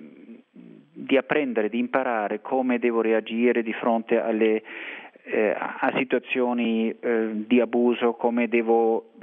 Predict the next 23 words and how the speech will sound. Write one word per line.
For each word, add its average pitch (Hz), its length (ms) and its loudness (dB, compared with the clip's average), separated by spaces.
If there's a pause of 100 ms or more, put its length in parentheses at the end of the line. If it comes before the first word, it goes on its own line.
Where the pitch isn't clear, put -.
(160)
comportarmi 120 640 -2
quando 113 320 0
una 117 240 0
vittima 113 480 -2
mi 113 160 0
viene 117 540 2 (260)
come 113 380 0 (100)
sacerdote 110 640 0
o 113 160 -4
come, 110 420 0
eh, 120 200 -4
collaboratore 113 1160 0
in 117 220 -2
una 113 180 0
parrocchia, 110 640 -2 (400)
eh, 110 460 2
catechista, 117 760 -2
eccetera. 113 720 -2 (480)
Come 151 280 0
devo 143 200 0
reagire 139 500 0
quando 135 280 0
un, 127 600 0